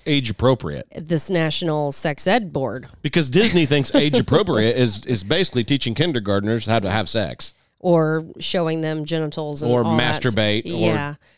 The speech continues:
Speaker 2: Like, "Mommy, what's it mean?" I can't imagine ex-, trying to explain that to Alden if he was introduced to it. I
Speaker 1: This is
Speaker 2: cannot
Speaker 1: nothing new.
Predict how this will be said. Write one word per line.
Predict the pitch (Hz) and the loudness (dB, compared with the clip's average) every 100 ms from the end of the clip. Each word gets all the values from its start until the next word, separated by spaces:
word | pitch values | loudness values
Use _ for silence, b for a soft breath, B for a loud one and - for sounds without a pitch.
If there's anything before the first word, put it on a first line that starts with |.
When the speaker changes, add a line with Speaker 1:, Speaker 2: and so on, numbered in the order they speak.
| b 285 | b -8
Speaker 2:
Like, | 247 | -2
"Mommy, | 294 311 277 | 0 0 0
what's | 269 302 | -2 -2
it | 277 | -4
mean?" | 277 247 | -4 -4
I | 269 | -4
can't | - 339 | -2 -2
imagine | 330 311 311 285 269 | 2 2 2 0 0
ex-, | 196 - | -2 -4
trying | - 277 262 | -2 -2 0
to | |
explain | 202 - - 220 233 240 | 0 -2 -6 -4 -2 -2
that | 196 | -4
to | - | -4
Alden | - 180 180 170 | -4 -4 -4 -4
if | 147 | -6
he | 170 | -6
was | 160 156 | -6 -6
introduced | 143 143 143 139 - | -8 -8 -6 -6 -6
to | 113 | -8
it. | 64 - | -10 -4
I | 185 | 0
Speaker 1:
This | 208 | 2
is | 160 233 | 2 2
Speaker 2:
cannot | - 226 | 2 2
Speaker 1:
nothing | 226 82 82 | 0 -4 -2
new. | 82 80 85 | -4 -4 -8